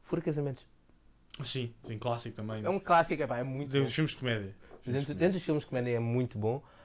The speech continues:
Speaker 1: Ah, séries, eu, eu gosto de sitcoms, não de todas, ok? Há algumas que eu não tenho paciência nenhuma,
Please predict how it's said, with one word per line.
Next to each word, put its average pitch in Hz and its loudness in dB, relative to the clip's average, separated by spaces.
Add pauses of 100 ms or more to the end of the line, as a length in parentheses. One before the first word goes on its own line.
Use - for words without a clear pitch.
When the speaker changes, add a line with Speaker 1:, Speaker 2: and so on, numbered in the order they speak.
(440)
Speaker 1:
Ah, 151 10
séries, 151 6
eu, 165 2
eu 147 6
gosto 151 6
de - -18
sitcoms, 143 2
não 175 6
de - 0
todas, 131 4 (140)
ok? 113 0
Há 117 4
algumas 131 4
que - -6
eu 131 2
não 131 2
tenho 139 0
paciência 131 2
nenhuma, 123 2